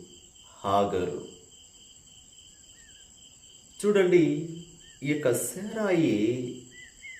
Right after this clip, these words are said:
"నాకు పిల్లలు లేదు, మనకున్నటువంటి ఈ యొక్క దాసి అయిన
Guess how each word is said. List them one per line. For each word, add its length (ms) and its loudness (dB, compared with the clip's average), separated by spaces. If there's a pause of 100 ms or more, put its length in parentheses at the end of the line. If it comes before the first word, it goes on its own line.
(640)
"నాకు 800 0 (240)
పిల్లలు 300 2
లేదు, 540 0 (1900)
మనకున్నటువంటి 800 -2
ఈ 60 0
యొక్క 200 2
దాసి 760 -2
అయిన 180 2